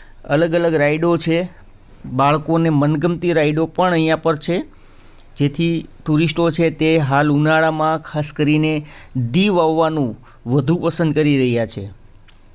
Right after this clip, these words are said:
આ નાગવા બીચના દ્રશ્યો છે દીવના. અહીંયાનું વાતાવરણ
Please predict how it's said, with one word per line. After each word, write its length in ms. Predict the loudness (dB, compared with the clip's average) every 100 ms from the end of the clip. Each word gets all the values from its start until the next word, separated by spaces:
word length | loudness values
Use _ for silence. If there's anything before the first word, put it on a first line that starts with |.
| -20 -20 -20 -20 -20 -20 -20 -20 -20 -20 -20 -20 -20 -20 -20 -20 -20 -20 -20 -20 -20 -20 -20 -20 -20 -20 -20 -20 -20 -20 -20 -6
આ 60 | 0
નાગવા 340 | 2 2 2
બીચના 460 | 0 -2 -2 0 0
દ્રશ્યો 400 | 0 -2 -2 -2
છે 160 | -2
દીવના. 500 | 0 2 2 2 -2 -4 -18 -20 -20 -20 -20 -20 -20 -20 -18 -18 -20 -20 -20 -20 -20 -20 -20 -20 -20 -20 -8
અહીંયાનું 400 | -2 0 0 0
વાતાવરણ 720 | 0 0 0 0 0 0 -2